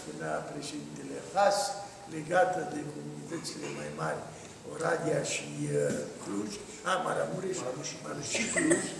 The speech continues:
Iar la inițiativa acestui drum, cam tinerel așa, nu credeam, vrem să ne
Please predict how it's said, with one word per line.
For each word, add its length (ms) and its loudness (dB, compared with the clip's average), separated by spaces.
Iar 160 12
la 80 12
inițiativa 680 10
acestui 520 6
drum, 240 2
cam 140 2
tinerel 520 12
așa, 280 4
nu 60 2
credeam, 520 8
vrem 260 12
să 80 6
ne 80 4